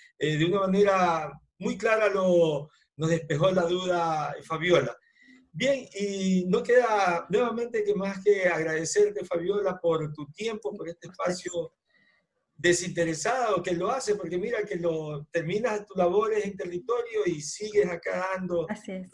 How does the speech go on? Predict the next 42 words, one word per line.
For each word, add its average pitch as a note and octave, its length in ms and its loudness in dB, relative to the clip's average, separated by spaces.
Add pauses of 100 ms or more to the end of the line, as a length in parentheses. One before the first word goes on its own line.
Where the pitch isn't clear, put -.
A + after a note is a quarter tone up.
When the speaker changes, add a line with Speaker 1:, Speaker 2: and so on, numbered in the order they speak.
Speaker 1:
sigues G#3 260 2
Speaker 2:
Ujú. F3+ 80 -4
Speaker 1:
aportando. - 520 -2
Speaker 2:
Con A3+ 80 -2
gusto - 200 0
lo F3+ 100 -2
hago, F3+ 280 -6 (140)
con F#3 200 -10
gusto. F#3+ 280 -14
Speaker 1:
Ajá, D3 320 -8 (160)
eh, D3 380 -2 (340)
Speaker 2:
Lo A3 80 0
hago A3+ 120 2
Speaker 1:
bueno, F#3 120 -2
Speaker 2:
con F3+ 140 -4
gusto. - 240 -12
Speaker 1:
esos - 100 -18
son G3+ 180 -6
los F3+ 360 2
héroes F3+ 320 2
Speaker 2:
Ujú. F#3 60 -10
Speaker 1:
invisibles - 520 -12
que E3+ 80 -12
están F3 460 -4 (380)
aquí C#3 280 -2
trabajando F3+ 800 -2
fuera G3+ 300 2
de F3+ 60 0
sus - 200 -6
horarios F3+ 600 -2
de, D#3+ 320 -8 (380)
de D3+ 180 -6
trabajo F#3+ 560 0
y C#3+ 240 -6 (280)
dándolo F#3 460 0
todo G3 300 -2
por F3+ 140 -4
el E3+ 80 -4
bienestar E3 720 -4 (360)
de D3+ 100 -4
la D3+ 100 0
juventud D3 580 -2